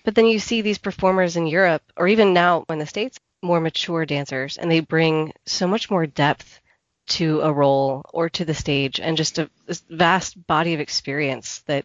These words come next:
they bring into their storytelling as a performer too.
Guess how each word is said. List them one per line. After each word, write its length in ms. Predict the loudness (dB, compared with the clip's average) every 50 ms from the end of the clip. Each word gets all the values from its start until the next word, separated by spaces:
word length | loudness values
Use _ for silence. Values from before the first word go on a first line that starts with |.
| -6 -2
they 140 | 0 2 2
bring 380 | 2 2 4 4 4 4 4
into 680 | 2 0 -2 -4 -4 -4 -2 -2 -2 -2 -4 -6 -8 -10 _ _ -6
their 140 | -4 -2 -2
storytelling 720 | -2 -2 0 2 2 2 2 2 0 -2 -2 0 0 -2
as 100 | -2 -4
a 60 | -6 -6
performer 460 | -8 -10 -6 -6 -6 -4 -6 -8 -6
too. 340 | -4 -2 -2 -2 -2 -4